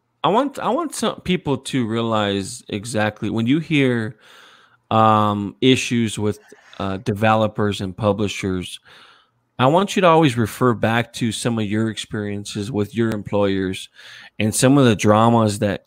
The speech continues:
you know, and drama that goes on there. And it's everywhere. I don't care where you work. I don't care where you've been.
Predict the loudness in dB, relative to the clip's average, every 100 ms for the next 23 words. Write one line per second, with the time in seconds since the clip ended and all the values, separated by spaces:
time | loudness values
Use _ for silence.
0 | -12 -8 -6 -6 -2 2 4 2 2 -2
1 | 0 0 0 0 -2 -2 -2 -4 -6 -10
2 | -20 -20 -10 0 0 2 4 4 4 4
3 | 2 -2 _ -2 -2 -2 -2 -2 2 2
4 | 2 2 2 0 -2 _ _ _ _ _
5 | 0 0 0 -2 2 2 2 2 -2 2
6 | 2 2 -2